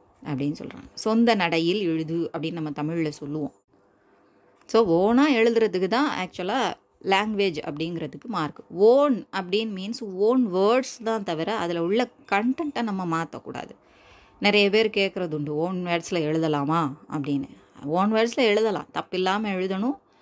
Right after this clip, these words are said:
நம்ம அந்த பாடத்துல சொல்லப்பட்ட விஷயங்களை சொல்லணும். இஷ்டத்துக்கு நம்மளா எதுவும் எழுதிடக்கூடாது.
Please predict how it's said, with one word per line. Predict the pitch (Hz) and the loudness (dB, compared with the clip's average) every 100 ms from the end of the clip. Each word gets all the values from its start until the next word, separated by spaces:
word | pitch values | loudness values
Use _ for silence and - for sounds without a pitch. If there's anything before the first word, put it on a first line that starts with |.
| _ - - - _ - | _ -20 -20 -20 _ -2
நம்ம | 214 226 | 2 2
அந்த | 202 196 185 170 - | 2 0 0 -2 0
பாடத்துல | 185 196 240 240 | 2 2 0 -4
சொல்லப்பட்ட | 226 196 190 247 240 220 185 | -6 -4 -4 -4 -6 -10 -10
விஷயங்களை | 170 180 175 156 151 - | -6 -6 -4 -2 -2 -4
சொல்லணும். | 147 139 - - _ _ _ - | -6 -6 -10 -14 _ _ _ -10
இஷ்டத்துக்கு | 165 - 208 233 226 | -8 -2 0 2 2
நம்மளா | 185 185 190 202 | 2 2 2 2
எதுவும் | 165 180 | -2 -4
எழுதிடக்கூடாது. | 160 151 156 143 147 - | -4 -4 -4 -6 -8 -10